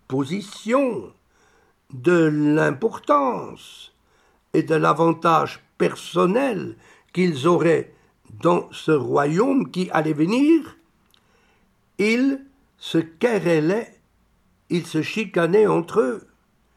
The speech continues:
ils s'emportaient et s'irritaient les uns contre les autres. Telle était donc l'atmosphère.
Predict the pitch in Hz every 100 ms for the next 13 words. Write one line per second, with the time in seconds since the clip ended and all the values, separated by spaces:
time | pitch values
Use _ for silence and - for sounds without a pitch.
0 | _ _ _ _ _ _ - 196 196 185
1 | 170 - - 196 190 - 175 135 - -
2 | 277 277 185 - _ _ _ _ _ -
3 | - - - 226 170 190 - 220 196 175
4 | 151 147 190 180 180 175 151 180 208 208
5 | 254 277 254 - _ _ _ _ _ _
6 | _ _ _ - 190 180 180 - 165 135
7 | 160 240 254 - - _ _ _ - 147
8 | 143 156 214 - 147 160 175 - - 247
9 | 208 - _ _